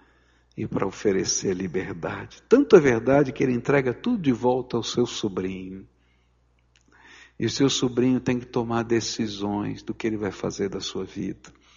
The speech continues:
E eu creio que ele não concordava com algumas decisões que o sobrinho tomou. Por isso ele vai continuar orando pela vida dele. Mas ele tava lá para salvar e para libertar.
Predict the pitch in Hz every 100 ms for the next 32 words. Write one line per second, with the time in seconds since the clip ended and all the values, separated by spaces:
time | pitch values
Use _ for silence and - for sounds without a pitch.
0 | - - - - _ - 127 143 143 151
1 | 160 151 147 139 139 131 143 156 143 139
2 | - 127 120 131 135 135 135 135 131 131
3 | 131 123 131 127 - 120 117 120 120 117
4 | - 127 117 117 - 131 123 - 120 120
5 | 120 123 - 110 110 107 107 113 110 -
6 | _ _ _ _ - 113 123 131 117 117
7 | - 117 120 117 113 110 113 113 110 110
8 | 104 98 110 104 92 101 104 101 107 -
9 | _ _ _ - - - - _ 117 110
10 | 110 117 110 - 107 110 101 104 - 101
11 | - - 101 98 95 95 95 98 101 104
12 | - _ _ 110 113 101 92 90 90 90
13 | 78 - - 90 90 -